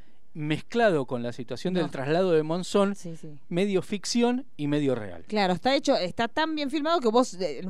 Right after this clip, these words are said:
Speaker 2: yo, si vos lo mirás sin prestar demasiada atención, no distinguís lo que es archivo de lo que es ellos reproduciendo las escenas. Es maravilloso el trabajo que hicieron, o sea, eso me parece un, un hallazgo tremendo.
Speaker 1: Perfecto.
Speaker 2: Tremendo, bu-, bueno, también lo vimos en el programa este que era una especie de tiempo nuevo, pero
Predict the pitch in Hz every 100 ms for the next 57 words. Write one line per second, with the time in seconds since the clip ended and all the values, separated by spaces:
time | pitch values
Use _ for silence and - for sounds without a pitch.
0 | 180 - - 247 247 180 180 170 220 233
1 | 220 214 190 220 214 233 226 208 226 220
2 | 269 277 262 254 233 226 226 180 175 202
3 | 226 214 220 311 339 302 190 170 175 208
4 | 240 - 190 214 240 202 185 175 165 165
5 | 208 214 185 160 165 165 147 - - -
6 | 254 254 220 208 214 185 147 143 131 147
7 | 139 143 143 135 151 156 151 156 233 254
8 | 226 180 165 175 202 165 143 170 160 190
9 | 190 202 175 160 170 160 147 120 - 120
10 | 127 131 101 - 180 175 220 254 254 180
11 | 180 190 180 175 220 226 214 226 202 180
12 | 165 170 175 185 185 180 185 185 - 190
13 | - 180 170 208 196 175 185 208 220 208
14 | 208 185 180 196